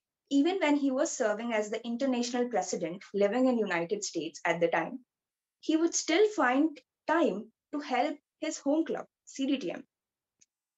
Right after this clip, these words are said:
And it is always humbling to see him even now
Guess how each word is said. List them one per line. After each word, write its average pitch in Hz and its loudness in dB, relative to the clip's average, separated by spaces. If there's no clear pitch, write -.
And 294 2
it 339 0
is 381 2
always 320 4
humbling 269 2
to 277 -2
see 311 -2
him 196 -4
even 240 0
now 185 -2